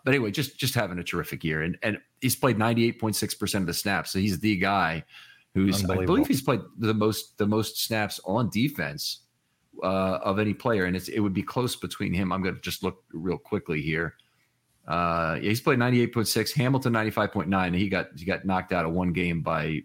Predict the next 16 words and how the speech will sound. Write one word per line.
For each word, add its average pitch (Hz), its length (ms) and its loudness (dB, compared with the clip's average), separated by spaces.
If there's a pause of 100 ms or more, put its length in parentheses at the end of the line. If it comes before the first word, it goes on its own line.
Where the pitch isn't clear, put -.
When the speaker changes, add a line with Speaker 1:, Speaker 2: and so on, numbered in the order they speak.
Speaker 1:
by 80 220 -4
ejection. 92 640 -2 (640)
And 98 300 -2
Queen 135 320 4
ninety-seven 123 480 2
point 120 160 0
six - 240 -2
and 101 100 0
Smith 113 320 -2
ninety-seven 101 440 0
point 90 220 -2
four. 82 300 0
So - 160 -4
they're 123 140 4
the 117 80 2
four. 78 480 0